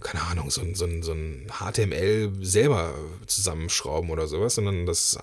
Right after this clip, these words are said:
äh, ja, schon, schon vorinstallierte, kostenfreie Sachen, die einfach gut sind.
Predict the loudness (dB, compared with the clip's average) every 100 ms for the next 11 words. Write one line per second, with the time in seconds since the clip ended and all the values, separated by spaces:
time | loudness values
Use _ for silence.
0 | -8 -12 -12 -4 0 0 -2 -6 _ _
1 | _ -20 _ 0 2 2 2 2 2 2
2 | 2 6 6 6 2 2 2 2 0 0
3 | 0 2 4 2 2 0 0 -2 -4 -2
4 | -4